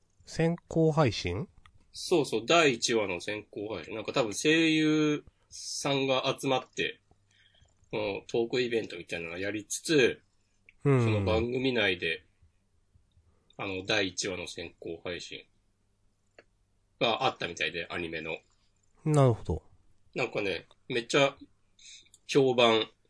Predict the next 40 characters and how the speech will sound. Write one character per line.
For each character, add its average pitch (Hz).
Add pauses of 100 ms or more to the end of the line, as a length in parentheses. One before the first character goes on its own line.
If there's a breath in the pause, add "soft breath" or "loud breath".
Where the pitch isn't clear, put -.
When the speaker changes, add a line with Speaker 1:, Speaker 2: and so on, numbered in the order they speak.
(640)
Speaker 2:
い 107
い 90
雰 92
囲 85
気 -
だ -
っ -
た。 - (720)
Speaker 1:
う 143
ー 110
ん。 - (640)
そ -
れ 285
誰 175
で 208
も 208
見 165
れ 147
る 123
ん 92
で 85
す -
か 80
ね？ 80 (340)
Speaker 2:
な 208
ん 233
か 160
ね、 107
そ 156
の、 180 (800)
ア 185
ニ 240
メ 254
部 262
分 170 (920)
は 196
見 117
れ 120
な 101
い 73